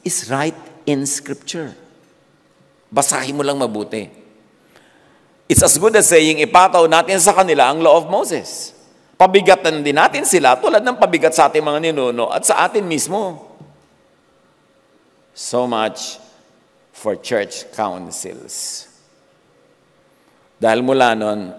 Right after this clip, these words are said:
ang dami-dami ng council in succession ang nag-meet at bumuo ng kung ano-ano mga doktrina at creed na malayo na kay Jesus.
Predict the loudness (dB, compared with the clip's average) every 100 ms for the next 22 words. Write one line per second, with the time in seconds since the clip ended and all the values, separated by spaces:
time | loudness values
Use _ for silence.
0 | -10 -2 0 0 -2 -2 -4 -4 -2 -2
1 | -2 -4 -6 -6 -6 -6 -6 -6 -4 -4
2 | -4 -6 -6 -6 -6 -8 -10 -14 -20 _
3 | _ _ -6 -2 -2 -2 -4 -4 -2 -4
4 | -4 -6 -6 -6 -6 -6 -8 -10 -6 -6
5 | -6 -8 -8 -8 -8 -14 -20 _ _ _
6 | _ _ _ -10 -4 -2 -2 -2 -2 -4
7 | -6 -6 -10 -8 -10 -10 -12 -12 -12 -12
8 | -16